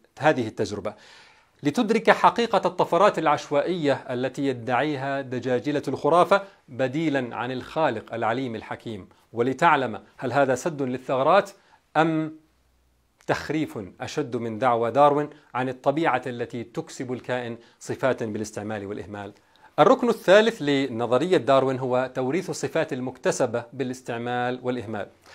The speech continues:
فالدب الذي اتسع فمه سنتيمترا واحدا ليلتقط به الذباب أثناء استجمامه في البحر، ورث هذا السنتيمتر لأولاده إلى أن اتسع الفم أكثر فأكثر، وتحول دبنا إلى حوت.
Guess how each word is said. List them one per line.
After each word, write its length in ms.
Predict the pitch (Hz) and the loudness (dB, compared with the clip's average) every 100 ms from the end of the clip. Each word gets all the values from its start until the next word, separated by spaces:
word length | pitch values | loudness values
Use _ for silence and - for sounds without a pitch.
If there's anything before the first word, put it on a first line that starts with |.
| - | -20
فالدب 420 | - 185 180 220 156 | 2 2 6 4 6
الذي 240 | 156 156 | 4 4
اتسع 460 | 156 190 175 160 143 | 2 2 6 8 8
فمه 380 | 151 156 147 | 4 2 0
سنتيمترا 640 | 143 143 123 139 143 139 131 | 0 -2 0 -2 0 0 2
واحدا 640 | 123 143 - 147 160 160 143 | 2 0 0 -2 -2 -2 -6
ليلتقط 760 | 131 135 127 120 170 151 139 | -4 -2 -2 -4 -6 -4 -2
به 220 | 123 127 127 | -2 0 -4
الذباب 640 | 117 123 127 139 147 135 | -2 2 4 6 6 4
أثناء 360 | 123 - 123 127 | -2 -6 -6 -6
استجمامه 680 | 123 123 110 127 139 147 | -6 -6 -4 -4 -2 -4
في 100 | 156 | -4
البحر، 360 | 156 147 - 175 - - - - - - | 0 2 2 0 -6 -20 -20 -20 -18 2
ورث 440 | 160 190 202 196 | 6 8 6 6
هذا 320 | 185 151 151 | 4 6 4
السنتيمتر 720 | 147 151 135 131 123 131 131 | 2 -4 -4 -4 -4 -4 -4
لأولاده 560 | 120 120 117 151 165 180 190 | -2 -2 2 2 2 0 0
إلى 280 | - 170 196 196 196 202 202 190 | 0 2 4 4 4 4 4 2
أن 80 | 170 | 0
اتسع 420 | 180 190 180 175 | -2 -2 4 4
الفم 260 | 160 170 165 | 4 2 -2
أكثر 640 | 151 165 - 156 151 156 | -2 -6 -2 2 4 4
فأكثر، 540 | - 135 143 - 143 139 - - - | 2 -2 -2 2 2 2 -2 -14 0
وتحول 560 | 135 160 - 190 160 | 2 4 4 6 6
دبنا 720 | 135 160 151 151 147 151 151 | 4 0 2 2 2 2 0
إلى 220 | 139 120 107 | 0 -2 -2
حوت. 280 | 98 - | -6 -18